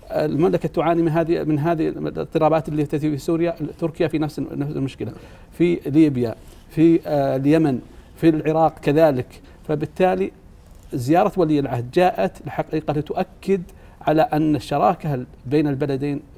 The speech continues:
شراكة دائمة وقوية، ليس في المجال الاقتصادي فقط، بل في المجال العسكري، في المجال السياسي. ونعلم، نعلم أن هناك اتفاقية وقعت قبل فترة مع إحدى كبرى الشركات التركية المتخصصة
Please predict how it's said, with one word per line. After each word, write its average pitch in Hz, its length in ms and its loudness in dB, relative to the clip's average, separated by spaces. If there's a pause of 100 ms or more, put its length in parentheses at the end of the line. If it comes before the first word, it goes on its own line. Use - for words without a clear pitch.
(140)
شراكة 147 400 -2
دائمة 160 420 0
وقوية، 175 560 -2 (580)
ليس 202 220 4
في 170 80 -2
المجال 175 300 2
الاقتصادي 160 420 0
فقط، 170 300 -2 (100)
بل 139 120 0
في 123 60 -4
المجال 139 440 -2
العسكري، 175 600 -4 (240)
في - 60 -12
المجال 135 320 0
السياسي. 160 680 -2 (240)
ونعلم، 147 520 0
نعلم 143 280 -2
أن 139 80 -2
هناك 139 320 -4
اتفاقية 147 760 -4
وقعت 139 460 -6 (180)
قبل 139 220 -2
فترة 156 320 -4 (360)
مع 131 240 -2 (340)
إحدى 151 260 -4
كبرى 151 220 -4
الشركات 139 500 -2
التركية 160 560 0 (300)
المتخصصة 151 760 -4